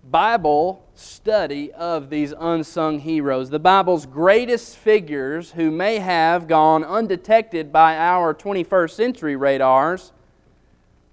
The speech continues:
but in their own time, they were very important. When it comes to us, they may not get the emphasis, the spotlight, the fame of some of the larger characters and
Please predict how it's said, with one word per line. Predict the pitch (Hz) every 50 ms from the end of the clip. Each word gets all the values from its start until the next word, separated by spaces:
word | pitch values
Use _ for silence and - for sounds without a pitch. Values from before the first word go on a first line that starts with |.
| _ _ _ -
but | 143 147
in | 160 170 165
their | 170 185 214 220
own | 208 196 196 190 170 156
time, | - - 151 143 139 143 147 147 151 147 139
they | 147 151 160 165 170 165 156 156 - _ _ _ _ _ _ _ _ _ _ _ _ _ _ _ _ -
were | 139 131
very | 123 135 139 143 143 139 135
important. | 127 123 - 139 127 117 110 - _ _ _ _ _ _ _ _ _ _ _ _ _ _ _ _ _ _ _ _ _ _ _ _ _ _ _ _ _ _
When | - 185
it | 196 180
comes | 214 220 226 233 - -
to | - 185 190
us, | 196 202 214 226 233 220
they | - 185 170
may | 170 185 196
not | 202 196 185 185
get | 190 185 180
the | - 175 175 190
emphasis, | 208 190 - 208 190 - - 196 196 208 202
the | - - 160
spotlight, | - - - - 185 190 208 208 165 175 175 180 180 190 202 208 160
the | 175 160
fame | - - 185 185 190 202 214 220 233 240 247 240
of | 202 165 143
some | - - 214 202 202
of | 185
the | 170 165
larger | 165 180 190 202 208 196 196 185
characters | - - 202 196 202 208 208 202 - 220 226 240 240 220 196
and | 147 135 131